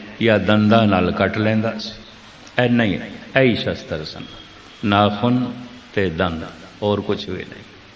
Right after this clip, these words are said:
ਪਰ ਪਸ਼ੂਆਂ ਦੇ ਸਾਹਮਣੇ ਇਹਦੇ ਦੰਦ ਕਮਜ਼ੋਰ ਸਨ। ਇਹਦੇ ਨਾਖੂਨ ਵੀ ਕਮਜ਼ੋਰ ਸਨ, ਉਧਰ ਪੰਜੇ ਬੜੇ ਮਜ਼ਬੂਤ ਸਨ। ਤੋ ਲਾਠੀ ਆ ਗਈ ਹੱਥ 'ਚ।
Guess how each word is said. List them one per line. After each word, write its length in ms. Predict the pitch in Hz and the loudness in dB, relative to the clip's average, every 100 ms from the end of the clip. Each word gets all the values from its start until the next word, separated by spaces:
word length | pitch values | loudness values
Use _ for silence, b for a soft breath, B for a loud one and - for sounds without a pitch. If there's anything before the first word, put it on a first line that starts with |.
| - - - - - - B B B B B - - | -20 -20 -20 -20 -20 -20 B B B B B -20 -4
ਪਰ 140 | 104 | -4
ਪਸ਼ੂਆਂ 640 | 87 - 120 - 160 165 | 0 0 2 4 6 6
ਦੇ 180 | 156 131 | 8 6
ਸਾਹਮਣੇ 560 | 107 113 104 107 120 117 | 6 2 4 4 6 4
ਇਹਦੇ 260 | 101 98 | 6 2
ਦੰਦ 360 | 82 98 113 110 | 4 2 4 2
ਕਮਜ਼ੋਰ 600 | - 95 90 98 101 85 | 0 0 2 4 2 0
ਸਨ। 420 | - - - - - - - - - - - - - | -6 -10 -14 -18 -20 -20 -20 -20 -20 -20 -20 -10 2
ਇਹਦੇ 240 | 127 117 107 | 4 4 4
ਨਾਖੂਨ 540 | 95 101 107 - 127 | 4 4 4 4 4
ਵੀ 180 | 123 127 | 6 4
ਕਮਜ਼ੋਰ 540 | - 101 95 98 120 | 4 2 4 6 6
ਸਨ, 240 | 117 110 104 | 6 4 4
ਉਧਰ 240 | 101 98 | 6 2
ਪੰਜੇ 440 | 92 107 104 107 | 4 2 6 6
ਬੜੇ 260 | 92 95 95 | 6 4 4
ਮਜ਼ਬੂਤ 540 | 92 90 87 107 113 | 2 0 2 0 0
ਸਨ। 180 | - - - - - - - - - - - - - - - - | -4 -12 -14 -18 -20 -20 -20 -20 -20 -20 -20 -20 -20 -20 -20 -6
ਤੋ 100 | 98 | -4
ਲਾਠੀ 520 | 90 95 87 123 123 | 0 0 2 4 6
ਆ 160 | 117 110 | 6 4
ਗਈ 220 | 113 104 | 2 0
ਹੱਥ 320 | 92 85 - | -2 -6 -12
'ਚ। 300 | 95 - - | -12 -14 -16